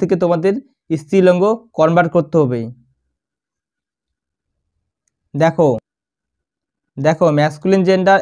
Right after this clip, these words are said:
and feminine gender, ঠিক আছে? অক্স মানে এটাকে সার, এটা হচ্ছে পুরুষ লিঙ্গ, কাউ মানে একটি স্ত্রীলিঙ্গ, ঠিক আছে? কিং, কিং মানে রাজা,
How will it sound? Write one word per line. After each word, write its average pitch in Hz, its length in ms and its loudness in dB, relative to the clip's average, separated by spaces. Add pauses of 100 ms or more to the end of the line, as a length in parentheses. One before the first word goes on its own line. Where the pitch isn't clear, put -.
(100)
and 175 100 0 (120)
feminine 170 460 -2
gender, 139 340 0 (400)
ঠিক 196 160 -4
আছে? 170 140 -4 (260)
অক্স 160 200 -4 (540)
মানে 147 180 0
এটাকে 180 220 -2 (120)
সার, 156 220 2 (100)
এটা 156 160 -2
হচ্ছে 196 200 -4 (800)
পুরুষ 190 200 4 (140)
লিঙ্গ, 151 200 2 (540)
কাউ 151 140 2 (120)
মানে 180 160 2
একটি 208 140 -4 (240)
স্ত্রীলিঙ্গ, 156 500 0 (340)
ঠিক 185 180 -4
আছে? 220 160 0 (840)
কিং, 196 160 4 (220)
কিং 175 140 -2 (120)
মানে 185 140 0 (160)
রাজা, 151 260 2